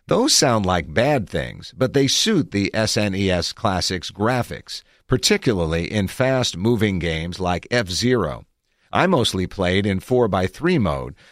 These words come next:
but the C R T filter comes in handy.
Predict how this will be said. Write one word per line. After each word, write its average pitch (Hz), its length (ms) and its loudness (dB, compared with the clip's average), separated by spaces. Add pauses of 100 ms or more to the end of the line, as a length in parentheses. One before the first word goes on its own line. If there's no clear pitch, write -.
(120)
but 117 240 2 (100)
the 110 100 0
C 151 240 4
R 107 180 4
T 120 200 0
filter 85 420 -2
comes 87 300 -2
in 78 140 -6
handy. 80 480 -4